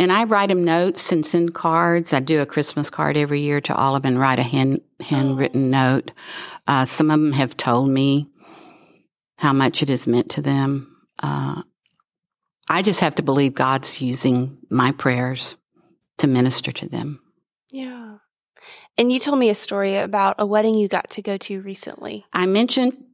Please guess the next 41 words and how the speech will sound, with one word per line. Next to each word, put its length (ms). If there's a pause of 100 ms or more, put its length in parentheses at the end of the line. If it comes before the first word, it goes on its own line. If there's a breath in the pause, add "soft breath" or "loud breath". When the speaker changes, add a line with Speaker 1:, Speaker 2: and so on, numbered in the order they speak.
(140)
Speaker 1:
that 460
the 140
reason 280
I 100
started 420
was 240
because 340
of 100
Jennifer. 580 (140)
And 180
Jennifer, 760
Je-, 120 (120)
this 180
is 100
a 60
different, 320
I 40
have 220 (140)
two 140
or 60
three 180
Jennifers 540
on 100
my 80
Speaker 2:
Uh-huh. 240
Speaker 1:
list. 260 (880 loud breath)
Jennifer 340
was 220
a 60
volunteer, 800
and 160
I, 260 (140)
I 220
pray 240
for 160
the 100
whole 200
family. 440
Jennifer 320
passed 400
away 480